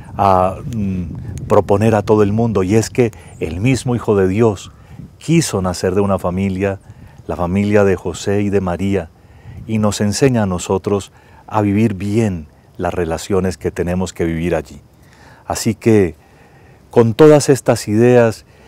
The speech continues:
y con el deseo de participar en todo aquello que se programe, pongámonos en la tarea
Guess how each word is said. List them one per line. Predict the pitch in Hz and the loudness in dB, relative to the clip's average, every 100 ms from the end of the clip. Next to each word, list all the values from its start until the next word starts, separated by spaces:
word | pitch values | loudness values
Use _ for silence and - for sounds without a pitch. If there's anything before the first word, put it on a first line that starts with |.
| - | -16
y | 110 | 2
con | 123 120 | 4 6
el | 117 | 4
deseo | 110 143 151 | 4 8 8
de | 139 | 8
participar | 117 101 110 120 113 131 | 4 2 -4 -2 4 4
en | 113 | 4
todo | 113 120 | 4 4
aquello | 127 - 120 110 | 4 4 0 0
que | 98 98 | -2 -6
se | 90 | -4
programe, | - 85 92 104 101 98 - _ _ - - _ - - _ _ - _ | -2 0 4 2 2 -6 -10 _ _ -20 -20 _ -20 -20 _ _ -20 _
pongámonos | 104 98 101 120 117 110 101 92 - | 0 4 6 6 6 4 2 -2 -10
en | - 98 95 | -8 -4 0
la | 92 | 0
tarea | 92 92 104 95 | 0 2 2 2